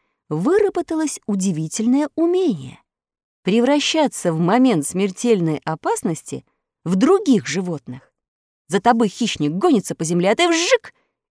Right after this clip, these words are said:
и взлетел в воздух. В воздухе тебя увидел летающий хищник, а ты уже ринулся в воду и спасаешься от акулы. Хищники тоже не хотели оставаться голодными.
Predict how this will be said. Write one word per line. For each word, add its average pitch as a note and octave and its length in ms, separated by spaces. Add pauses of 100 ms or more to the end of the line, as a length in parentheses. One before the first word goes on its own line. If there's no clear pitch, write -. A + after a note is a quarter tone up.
и F4 80
взлетел F3 380
в C3 60
воздух. C3+ 420 (580)
В C#3+ 180
воздухе A3+ 420
тебя B3 240
увидел C4 320
летающий A#3 580
хищник, F3+ 460 (220)
а - 140
ты A3 100
уже F3 240
ринулся A3+ 600
в A#3 80
воду D#4+ 320 (200)
и F4+ 280
спасаешься E3 880
от - 100
акулы. G3+ 380 (1160)
Хищники D4+ 480
тоже C4+ 300
не D#3+ 100
хотели E3+ 400
оставаться D#3 540
голодными. D#3+ 600